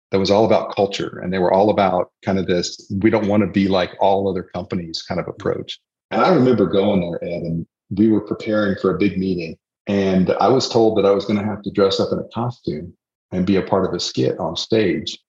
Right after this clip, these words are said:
as part of this award ceremony. And I was thinking, first of all, I thought, "They're punking me, right?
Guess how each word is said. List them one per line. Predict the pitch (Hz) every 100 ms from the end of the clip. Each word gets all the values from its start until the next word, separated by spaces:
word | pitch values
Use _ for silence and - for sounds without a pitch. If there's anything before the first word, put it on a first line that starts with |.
| _ -
as | 90
part | - 110 101
of |
this | 95 -
award | 85 107 -
ceremony. | - 82 - - - - _ _
And | 101 92 92
I | 101
was | 98 -
thinking, | 107 101 87 - -
first | 160 101
of |
all, | 78 67 - _
I | 95
thought, | - 101 90 - - _ _ _
"They're | 104 107 -
punking | 101 87 80
me, | 71 - _ -
right? | 87 85